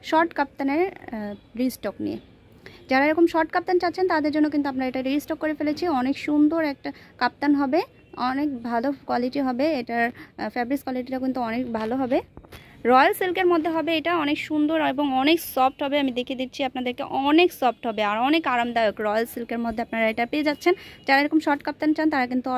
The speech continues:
তাড়াতাড়ি অর্ডার করে ফেলবেন। এটা বডি সাইজ ফ্রি হবে, লং সাইজও কিন্তু ফ্রি। শর্ট কাপ্তান হবে, এটার হাতাটাও দেখিয়ে দিচ্ছি, অনেক সুন্দর হবে।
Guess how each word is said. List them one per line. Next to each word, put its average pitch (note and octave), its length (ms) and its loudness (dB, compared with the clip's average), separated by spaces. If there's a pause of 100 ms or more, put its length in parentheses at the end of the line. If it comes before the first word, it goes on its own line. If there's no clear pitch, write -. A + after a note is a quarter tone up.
তাড়াতাড়ি B3+ 340 -2
অর্ডার C#4 240 0
করে D4 180 -2
ফেলবেন। D4 260 2
এটা C#4 240 2
বডি A#3+ 260 2
সাইজ D#4+ 240 0
ফ্রি D4+ 220 0
হবে, D#4 280 2 (400)
লং B3+ 160 4
সাইজও C#4 240 0
কিন্তু C#4 200 2
ফ্রি। C#4+ 260 0 (260)
শর্ট A#3 280 -4
কাপ্তান B3+ 280 -4
হবে, B3+ 320 0
এটার A#3 200 -2
হাতাটাও A3+ 320 -8
দেখিয়ে A#3+ 240 -8
দিচ্ছি, B3+ 280 -6
অনেক A#3+ 240 -4
সুন্দর C4 300 -2
হবে। C#4 240 -2